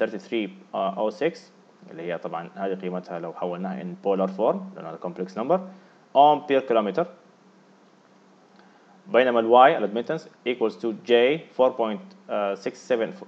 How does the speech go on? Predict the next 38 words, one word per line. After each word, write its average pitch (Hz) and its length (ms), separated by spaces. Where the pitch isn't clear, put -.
four 123 180
في 143 140
عشرة 104 260
أس - 120
ناقص 110 380
ستة 185 480
سيمنز 127 480
by 104 160
kilometer. 95 440
Assuming 202 560
positive 143 280
sequence 123 380
operation, 95 380
calculate 120 560
the 101 100
exact 131 640
A 123 100
B 107 160
C 104 240
D 92 160
parameters, 139 480
uh, 107 280
of 113 120
the 107 80
line. 90 220
Compare 113 500
the 95 120
exact 101 460
B 113 140
parameter 123 480
with 98 220
that 107 240
of 92 160
the 95 80
nominal 110 320
pi, 104 340
uh, 87 160
circuit. - 480